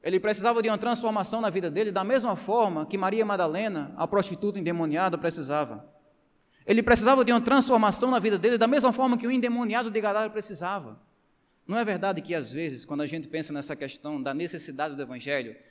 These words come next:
nós geralmente costumamos categorizar a dependência das pessoas? Tipo assim, a gente olha pro ladrão da cruz, da, da cruz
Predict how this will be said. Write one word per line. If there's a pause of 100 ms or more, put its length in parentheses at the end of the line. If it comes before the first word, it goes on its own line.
(180)
nós
geralmente
costumamos
categorizar
a
dependência
das
pessoas? (960)
Tipo
assim, (200)
a
gente
olha
pro
ladrão
da
cruz,
da,
da
cruz